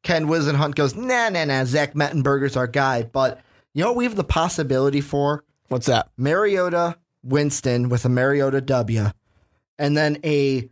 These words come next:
Speaker 1: Mariota versus Johnny Football. If Mariota beats those two guys, he could go into Indy two and oh.
Speaker 2: He could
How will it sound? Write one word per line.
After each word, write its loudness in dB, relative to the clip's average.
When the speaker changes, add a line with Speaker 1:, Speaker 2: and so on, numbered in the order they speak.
Speaker 1:
Mariota 0
versus 0
Johnny 2
Football. 0
If 0
Mariota 2
beats -8
those 0
two -4
guys, 0
he 0
could -4
go 0
into 2
Indy 2
two 0
and 2
oh. -2
Speaker 2:
He 4
could -2